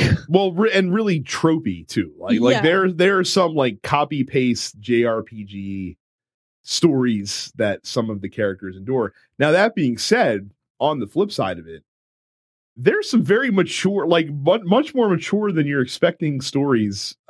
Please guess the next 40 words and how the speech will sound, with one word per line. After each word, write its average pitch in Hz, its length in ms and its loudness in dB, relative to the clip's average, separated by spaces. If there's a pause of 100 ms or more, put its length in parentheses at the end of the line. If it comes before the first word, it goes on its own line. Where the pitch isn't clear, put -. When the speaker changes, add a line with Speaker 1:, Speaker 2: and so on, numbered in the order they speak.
(120)
Speaker 2:
that 123 200 2
you 139 160 0
would 131 120 2
imagine 120 440 0
from 104 400 -4 (460)
a - 80 2
Speaker 1:
Well, 147 80 2
Speaker 2:
J 156 160 2
R 156 80 2
P 381 60 4
G. 440 60 -2
Speaker 1:
Primroses 240 520 2 (180)
in 294 180 2
particular 233 840 -4
Speaker 2:
Oh, 202 100 4
Speaker 1:
stands 220 260 2
Speaker 2:
yeah. 196 120 0
Speaker 1:
out 196 80 -4
as 196 140 -2
far - 140 -18 (120)
as - 100 -20 (100)
opening 208 460 -2
chapters 185 580 -8
are 170 220 -8
Speaker 2:
So, 190 240 4
Speaker 1:
concerned. 165 300 -2
Speaker 2:
so 214 120 4
Speaker 1:
And 220 100 4
her - 40 -2
Speaker 2:
Terrence, 226 300 2
Speaker 1:
story 294 260 4
Speaker 2:
this 247 100 6
Speaker 1:
at 240 200 2
large 220 340 -2
is, 208 120 2
I 196 100 2
think, 233 400 0
the 214 100 2
best 190 560 -2
narrative. 226 840 -6